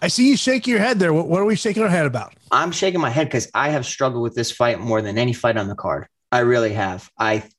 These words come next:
Speaker 2: I like what I see from Impa, but I understand that he's relatively green.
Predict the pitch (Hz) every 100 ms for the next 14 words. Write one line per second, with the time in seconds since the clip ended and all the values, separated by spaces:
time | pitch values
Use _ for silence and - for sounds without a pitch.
0 | - 104 98 95 - 113 135 156 180 160
1 | - 165 160 143 139 135 143 143 - -
2 | 117 113 120 113 131 120 107 113 107 107
3 | 123 117 113 110 101 107 104 101